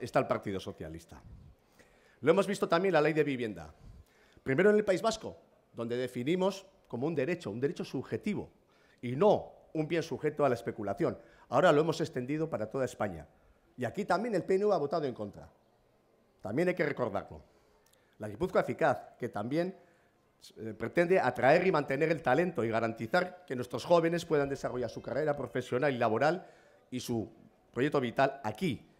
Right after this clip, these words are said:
hemen, Gipuzkoan, Errenterian eta Euskal Herrian. Talentua erakarri eta mantendu gure gazteak bizi proiektua hemen egiteko bere etxean.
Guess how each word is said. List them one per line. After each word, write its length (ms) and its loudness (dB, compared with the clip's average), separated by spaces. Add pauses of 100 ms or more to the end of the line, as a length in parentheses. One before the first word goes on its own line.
hemen, 400 0 (400)
Gipuzkoan, 500 -6
Errenterian 640 -2
eta 160 -8
Euskal 280 0
Herrian. 380 -6 (600)
Talentua 380 4
erakarri 420 4
eta 160 2
mantendu 460 2 (180)
gure 240 2
gazteak 400 2
bizi 240 -8
proiektua 500 -2
hemen 280 2 (500)
egiteko 720 -2
bere 300 0 (100)
etxean. 460 -4